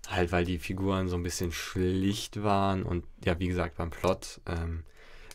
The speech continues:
bin ich auch bei zwei Komma fünf und dann ist die Serie ja,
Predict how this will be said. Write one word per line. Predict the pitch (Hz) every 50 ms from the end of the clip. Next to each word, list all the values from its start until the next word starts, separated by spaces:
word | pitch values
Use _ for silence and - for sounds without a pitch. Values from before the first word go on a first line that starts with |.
| - -
bin | 98 104 117
ich | 117 117 - -
auch | 90 95 101 107 110 110 -
bei | - - 95 92 92 90 90 90 90 90 - -
zwei | - - - 85 90
Komma | - - 92 90 90 85
fünf | - - - 92 90 92 98 110 117 - - -
und | 90 87 90 - - -
dann | 90 87 87 87 85 85 - - -
ist | - - -
die | 90
Serie | 87 90 87 87 87 87
ja, | 90 87 85 87 - -